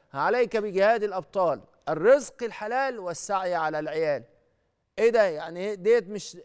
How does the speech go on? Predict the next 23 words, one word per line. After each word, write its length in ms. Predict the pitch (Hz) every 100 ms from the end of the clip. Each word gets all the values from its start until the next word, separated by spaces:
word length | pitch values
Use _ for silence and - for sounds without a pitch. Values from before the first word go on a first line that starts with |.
| -
مش 220 | 165 160
إن 140 | 185 220
إحنا 180 | 214
بندور 280 | 208 196 240
في 120 | 185
ساقية؟ 420 | 208 262 254 262 247 _ _ _ _ _ _ _ -
لا، 300 | 214 247 -
دي 140 | 165
بطولة. 540 | 185 196 254 277 170 104 _ _ _ _ _ _ _ _ _ _
آه، 140 | 175 220
يعني 340 | 214 180 180
إن 120 | 175
أنا 260 | 202 226 220
أجري 400 | 233 196 165 135 _ _ _ _ _ -
عشان 380 | 143 151 190 185
أجيب 540 | 185 208 269 240 139 - _ _ _
نفقة 460 | - 214 240 226 202 190
أولادي، 600 | 190 214 254 226 240 196 _ _ _ _ _ _ _
هو 260 | 156 185 202
البطل 520 | 185 269 269 233 202
ده 280 | 214 185 143 _ _ _ _ _
شخص 520 | - - 247 - -
مقدر 720 | 180 175 - 247 180 143 135